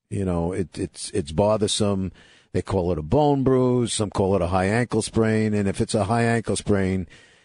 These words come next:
it is troublesome. Uh, so, uh, you know, we'll see what happens. But I, I do believe, you know, uh,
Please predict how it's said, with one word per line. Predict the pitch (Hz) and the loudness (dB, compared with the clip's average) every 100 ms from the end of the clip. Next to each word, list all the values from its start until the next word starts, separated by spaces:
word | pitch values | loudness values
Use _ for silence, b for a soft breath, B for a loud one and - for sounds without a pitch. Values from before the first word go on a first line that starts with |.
| b | b
it | - 117 - | 2 2 2
is | 120 110 98 - - - | 2 2 0 -4 -10 0
troublesome. | 113 95 73 - - - - _ _ _ _ _ _ _ _ _ | 2 2 0 -6 -8 -12 -18 _ _ _ _ _ _ _ _ _
Uh, | - - | -12 -6
so, | - - 101 98 - | -2 2 2 2 -2
uh, | - 101 98 98 98 95 82 - 220 - _ | -2 -2 0 0 -2 -4 -6 -12 -16 -18 _
you | 123 | 2
know, | 113 104 | 2 0
we'll | 123 110 | 0 0
see | - 113 | 2 2
what | 101 | 2
happens. | 87 90 87 78 69 | 2 0 -2 -6 -4
But | - 113 110 | 0 0 2
I, | 113 120 | 0 2
I | 127 127 | 2 4
do | 110 151 | 4 4
believe, | 127 131 135 123 120 110 - b b b b | 4 4 4 4 4 2 -4 b b b b
you | - | 0
know, | 107 101 95 95 _ _ _ _ _ _ _ _ | 2 2 0 -4 _ _ _ _ _ _ _ _
uh, | 151 113 80 73 | -14 -12 -14 -18